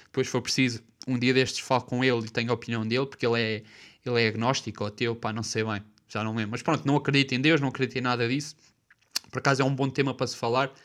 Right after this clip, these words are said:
Ahm, pá, e, e lá está, isso é outra coisa. Eu já tive uma conversa no Clubhouse, já, já vos falei sobre isso.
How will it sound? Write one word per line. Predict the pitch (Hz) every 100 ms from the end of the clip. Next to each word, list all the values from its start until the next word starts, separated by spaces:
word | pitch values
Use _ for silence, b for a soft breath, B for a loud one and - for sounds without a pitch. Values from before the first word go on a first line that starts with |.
| B B B B -
Ahm, | 139 139 139 147
pá, | 151 190
e, | 180 151 165 165
e |
lá | 170
está, | 170 180
isso | 151 175
é |
outra | 156 160
coisa. | 185 131
Eu |
já | 151
tive | 156 175
uma | 151 156
conversa | 147 123 113 - 110 b b b -
no | 131
Clubhouse, | - 127 120 110 113 -
já, | 117
já | 107
vos | 117 113
falei | 123 110
sobre | 117 113
isso. | 117